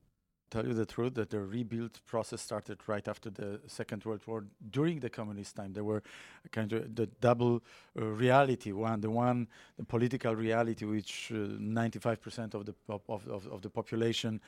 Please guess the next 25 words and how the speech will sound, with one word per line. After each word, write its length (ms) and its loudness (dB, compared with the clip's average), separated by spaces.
hated 480 6
and, 320 -2
uh, 400 2
disapproved. 720 6
But 240 2
on 100 0
the 120 4
other 180 4
hand, 220 0
people 340 2
started 540 2
to 400 2
live 380 2
their 160 4
lives, 360 -4
and 200 -6
they, 220 0
they 300 -2
rebuilt, 640 4
uh, 340 -4
the, 180 -8
the 100 -6
towns, 420 -4
the 80 -20
cities. 520 -6